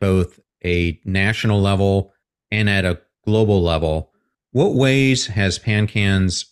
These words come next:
research and advocacy influenced or changed the conversation about pancreatic cancer treatment and patient care?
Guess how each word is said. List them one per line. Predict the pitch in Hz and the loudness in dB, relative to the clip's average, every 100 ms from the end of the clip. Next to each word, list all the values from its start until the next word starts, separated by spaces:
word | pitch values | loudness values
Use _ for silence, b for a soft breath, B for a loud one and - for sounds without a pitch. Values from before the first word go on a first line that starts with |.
| _ | _
research | 98 104 - 104 98 95 - - _ | -2 -2 0 0 0 0 -6 -10 _
and | 95 90 92 | -6 -4 -4
advocacy | 92 98 98 98 92 - 92 87 | -4 -4 -4 -6 -6 -4 -4 -2
influenced | - 107 - 104 98 95 - | -2 -2 0 0 2 -2 -4
or | 92 | -6
changed | - 101 92 92 87 - | -4 -4 -2 -2 -4 -10
the | |
conversation | - 92 87 85 90 85 - 90 82 - _ _ _ - | -6 -4 -4 -4 -2 -4 -2 -4 -4 -10 _ _ _ -8
about | 98 92 - | -4 -4 -6
pancreatic | 110 98 95 90 87 | -4 -4 0 0 -2
cancer | - 95 - 92 | -2 -4 -2 -8
treatment | - 90 90 92 | -2 -2 0 -4
and | 95 | -4
patient | 82 90 87 82 | -6 -4 -4 -8
care? | - 80 69 - | -6 -4 -4 -10